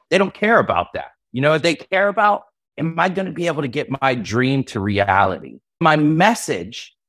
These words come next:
to all of them is, "You belong here. You are a necessary part of the future that we're all going to exist in." And so that's how I talk with them. So on Twitter, my message is different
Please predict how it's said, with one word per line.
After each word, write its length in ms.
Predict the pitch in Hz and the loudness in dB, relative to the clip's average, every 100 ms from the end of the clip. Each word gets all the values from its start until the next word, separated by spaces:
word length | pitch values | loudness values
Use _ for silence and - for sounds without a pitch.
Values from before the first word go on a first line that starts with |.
| _ _ - | _ _ -2
to 120 | 160 | 4
all 300 | 151 175 240 | 4 4 2
of 160 | 165 123 | -2 -6
them 200 | 120 113 | -10 -8
is, 380 | 113 113 110 _ - | -8 -10 -12 _ -6
"You 160 | 170 | -2
belong 640 | 226 185 139 214 127 87 82 | 2 4 6 4 2 -2 -8
here. 380 | 170 185 - _ _ _ _ _ _ | -4 -4 -6 _ _ _ _ _ _
You 540 | 160 269 233 160 156 _ _ _ | 2 4 4 -2 -10 _ _ _
are 280 | 180 175 170 | 4 4 0
a 60 | |
necessary 800 | 165 170 214 220 214 220 202 196 | -2 2 0 0 -6 0 2 0
part 320 | - 202 190 | -2 0 0
of 140 | 170 147 | -2 -8
the 80 | 151 | -12
future 460 | - 190 - 160 | -4 -4 0 -2
that 240 | 131 131 104 | 0 -2 0
we're 160 | 127 | 4
all 240 | 143 165 147 | 8 6 4
going 320 | 151 156 139 | 0 0 -2
to 100 | 135 | -2
exist 560 | 127 - 123 143 - | -4 -4 -2 -2 -4
in." 260 | 117 98 - _ _ _ _ _ - | -8 -8 -12 _ _ _ _ _ -4
And 120 | 156 | -2
so 140 | 185 | 0
that's 320 | 156 165 170 180 | 4 4 4 4
how 120 | 151 | 4
I 120 | 139 | 2
talk 320 | - 135 - | 2 0 2
with 200 | 127 117 143 | -8 -8 -2
them. 340 | 175 117 - _ _ | -2 -2 -12 _ _
So 180 | - 175 | -2 2
on 140 | 160 | 2
Twitter, 420 | - - 220 214 160 | 0 0 2 4 2
my 160 | 143 | 0
message 420 | 143 147 - 147 | 0 0 -2 -8
is 220 | 139 131 - | -8 -10 -4
different 460 | 147 - 139 139 | -4 0 -2 -2